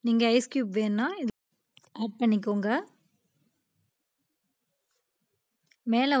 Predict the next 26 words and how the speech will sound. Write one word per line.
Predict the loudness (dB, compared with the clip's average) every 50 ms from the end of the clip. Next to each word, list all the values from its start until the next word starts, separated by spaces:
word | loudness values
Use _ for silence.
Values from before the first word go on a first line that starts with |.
| 2
வந்து | 2 4 2 2 0 0 -4 -6 -4 -2 0
நட்ஸ் | 0 0 -2 -2 -2 0 0 0
வந்து | 0 0 0 0
உங்களுக்கு | 0 0 0 0 -2 -4 -4 -2 -2
தேவையான | -2 -2 -2 -2 -2 -2 -4
நட்ஸ் | -4 -6 -6 -6 -4
வந்து | -4 -4 -4 -6 -8 _ _ _ _ _ _ _ _ _ _ _ -4
ஆட் | -2 -2 -2 -2
பண்ணிக்கோங்க. | 0 0 0 0 0 0 0 0 -2 -2 -2
நீங்க | 0 0 2 2
இந்த | 2 2 2
மில்க் | 2 0 -2 -6 -6 0
ஷேக் | 0 0 0 0 0
சாப்பிடும்போது | 2 2 2 2 2 0 0 0 0 -2 -2 0 0
ரொம்ப | 0 2 2 2 2 2 0 -2 -6 _ -6 -2
டேஸ்டா | 0 0 0 -2 -4 -6 -4
இருக்கும். | -4 -6 -6 -4 -4 -4 -4 -8 -8 -4
இந்த | -2 0 0 0 -2
நட்ஸ்னா | -4 -4 -6 -6 -6 -4 -2 -2
உங்களுக்கு | -2 -2 -4 -4 -2 -2 -2 -2 -4 _ _ _ _ _ _ _ -12 _ 2
கூடவே | 2 4 4 4 2 2
சாப்பிடும்போது | 0 -4 -2 -2 -2 0 0 0 0 0 0 0
நல்லா | 0 0 0 0 0 -2 -4 _ _ _ _ _ _ _ _ _ _ _ _ -4
கிறிஸ்பியா | -2 -2 -2 -2 -2 0 0 0 0 -2 -4 -8 -8
சூப்பரா | -6 -6 -4 -2 -2 -2 -2
இருக்கும். | -2 -4 -6 -6 -6 -6 -6